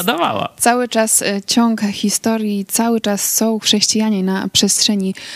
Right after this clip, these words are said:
Speaker 2: e, wieków, którzy gorąco kochają Jezusa i chcą się tym, e, dzielić z innymi. Link do tego materiału znajdziecie teraz na czacie i w opisie tego programu. Jeszcze raz zachęcam do udziału, e, w kalendarzu adwentowym od jutra. M, dostępny będzie w naszej aplikacji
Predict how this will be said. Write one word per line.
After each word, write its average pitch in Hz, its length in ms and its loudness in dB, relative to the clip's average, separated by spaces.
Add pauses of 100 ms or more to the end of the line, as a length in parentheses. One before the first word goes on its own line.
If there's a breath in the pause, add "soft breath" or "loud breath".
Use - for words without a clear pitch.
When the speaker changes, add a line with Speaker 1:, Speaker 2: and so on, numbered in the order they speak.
(140 loud breath)
Speaker 2:
e, 185 140 4
wieków, 220 360 2
którzy 202 540 0
gorąco 226 460 4
kochają 208 340 2
Jezusa 196 400 2
i 196 80 0
chcą 233 260 2
się 202 280 -2
tym, 247 280 4 (380 loud breath)
e, 185 180 2
dzielić 226 400 2
z 202 40 2
innymi. 220 380 2
Link 208 340 4
do 220 80 2
tego 196 200 0
materiału 196 240 -2 (260)
znajdziecie 185 500 0
teraz 196 300 2
na 185 80 0
czacie 208 240 2
i 269 200 4
w 226 60 2
opisie 202 400 4 (520 loud breath)
tego 269 260 6
programu. 208 460 4
Jeszcze 226 360 2
raz 202 160 0
zachęcam 190 540 0
do 233 140 2
udziału, 190 540 0 (360 loud breath)
e, 196 220 2
w - 160 -8
kalendarzu 233 720 2
adwentowym 208 720 2
od 208 220 2
jutra. 226 520 2
M, 185 320 -2
dostępny 240 540 2
będzie 202 380 0
w - 40 -8
naszej 214 280 2
aplikacji 180 560 -4